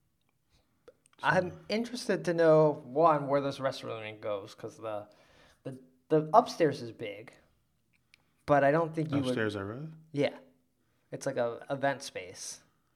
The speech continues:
Speaker 1: Oh, you think it's gonna be there?
Speaker 2: Right, 'cause what, are they gonna put it next to the bar? Is there a picture?
Speaker 1: Uh, no. Oh, yeah, so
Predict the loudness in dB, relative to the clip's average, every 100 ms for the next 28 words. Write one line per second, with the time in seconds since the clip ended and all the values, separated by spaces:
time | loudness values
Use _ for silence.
0 | _ _ _ 2 4 6 4 2 2 2
1 | -2 -4 -4 -4 -6 -8 -12 -20 _ -4
2 | 2 2 2 -6 -8 -6 2 6 6 6
3 | 0 -6 -6 -6 -8 -12 -10 -8 -8 -10
4 | -4 -4 -2 -10 -4 -2 -2 -4 -4 -2
5 | 2 2 2 -2 -8 _ _ _ _ _
6 | _ _ _ _ _ _ _ _ -8 -6
7 | -4 -8 -6 -6 -6 -12 -20 _ -18 -14
8 | -10 -8 -8 -12 -18 _ _ _ _ -10
9 | -6 -4 -6 -8 -8 -6 -6 -8 -12